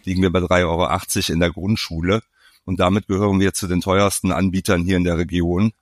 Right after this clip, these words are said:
Und, ähm, ja, es ist wirklich eine Herausforderung, für dieses Geld ein gutes Essen für die Kinder jeden Tag auf den, ähm,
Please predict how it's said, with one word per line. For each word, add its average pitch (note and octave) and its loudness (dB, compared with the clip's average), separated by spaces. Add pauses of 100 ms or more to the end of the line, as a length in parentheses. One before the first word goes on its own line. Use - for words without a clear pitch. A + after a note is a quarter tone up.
(100)
Und, F2 -2
ähm, E2+ 0
ja, F2 2
es D2 -10
ist - -12
wirklich - -6
eine F#2 4
Herausforderung, G#2 2
für F2+ -6
dieses F2+ -2
Geld F2+ 0
ein F2+ 0
gutes - -8
Essen E2+ -2 (260)
für F2 -4
die F2 -2
Kinder F2 2
jeden E2 0
Tag D#2+ -2
auf D2+ -8
den, E2 2
ähm, D#2 -4